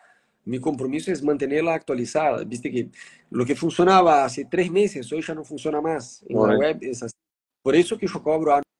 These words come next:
Speaker 1: anualidad y por eso que la, incluso la anualidad se renueva automático.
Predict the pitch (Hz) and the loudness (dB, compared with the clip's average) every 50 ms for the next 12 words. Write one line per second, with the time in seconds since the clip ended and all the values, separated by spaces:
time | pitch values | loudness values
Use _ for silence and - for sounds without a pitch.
0 | - 139 143 143 139 135 131 127 131 139 165 185 185 - - 123 127 135 131 - | -14 -8 -8 -6 -6 -6 -4 -4 -4 -4 -4 -6 -6 -6 -6 -6 -8 -8 -8 -10
1 | - - 139 131 123 120 117 113 107 107 110 117 107 - 156 156 - 151 139 131 | -12 -8 -6 -4 -4 -4 -4 -4 -8 -10 -12 -14 -12 -10 -10 -8 -4 0 0 0
2 | 135 131 135 131 127 120 135 151 160 - - 135 - 135 127 120 123 139 147 160 | 0 -2 -6 -10 -6 -4 -4 -4 -4 -4 -8 -10 -8 -10 -12 -10 -10 -8 -2 -2
3 | 165 156 143 127 - 131 120 123 151 156 139 - - - 110 107 | 0 0 -2 -4 -6 -8 -4 0 0 0 0 -2 -8 -20 -20 -20